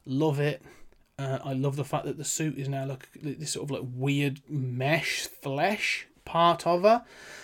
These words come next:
um, as well as the fact that when she doesn't, you know, they've now confirmed that she needs to have this combination of Zuul and Vince Clortho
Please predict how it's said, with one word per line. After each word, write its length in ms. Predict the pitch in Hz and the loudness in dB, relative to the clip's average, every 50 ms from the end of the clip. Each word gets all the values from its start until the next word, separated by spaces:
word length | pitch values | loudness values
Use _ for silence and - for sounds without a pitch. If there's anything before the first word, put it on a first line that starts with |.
| - - - _ _ | -20 -20 -20 _ _
um, 340 | - 139 139 139 135 135 131 - | -4 -2 0 0 0 0 -2 -2
as 120 | 156 143 | -2 -2
well 240 | 131 123 151 170 185 160 | 0 4 6 6 6 6
as 100 | 151 139 | 4 2
the 40 | |
fact 200 | 131 - 139 - | 0 -4 -6 -6
that 160 | 131 135 117 117 | -6 -6 -4 -4
when 180 | 143 147 139 | -4 -4 -4
she 100 | 131 135 | -4 -6
doesn't, 380 | 131 139 151 151 143 156 - - | -4 -2 0 0 0 -2 -6 -6
you 100 | 139 147 | -4 -4
know, 120 | 151 131 | -4 -2
they've 200 | 131 139 131 131 | -2 -2 0 2
now 220 | 156 160 160 160 151 | 2 4 4 2 0
confirmed 720 | - - - 135 - - - - 175 180 175 151 131 123 | -2 -4 -6 -6 -6 -6 -2 2 2 2 4 2 0 -2
that 140 | 127 - - | -4 -6 -8
she 100 | - 135 | -6 -4
needs 400 | 135 131 135 139 143 143 143 - | -2 0 0 0 0 0 -2 -4
to 100 | - 131 | -8 -6
have 220 | 131 143 135 127 | -4 -4 -6 -6
this 140 | 131 131 - | -6 -10 -8
combination 640 | - - 143 131 131 135 139 151 147 143 - 131 127 | -6 -4 -4 -4 -2 -2 -2 -4 -4 -4 -4 -6 -6
of 80 | 131 127 | -6 -6
Zuul 720 | 131 131 127 120 - 147 143 143 143 143 139 135 127 - | -6 -6 -4 0 2 4 4 4 4 2 2 0 -2 -2
and 160 | 131 127 123 | -4 -4 -4
Vince 220 | 123 131 131 123 - | -2 -4 -4 -4 -4
Clortho 560 | - 139 139 147 147 147 - 117 117 123 | -4 0 0 0 0 0 -2 -8 -8 -10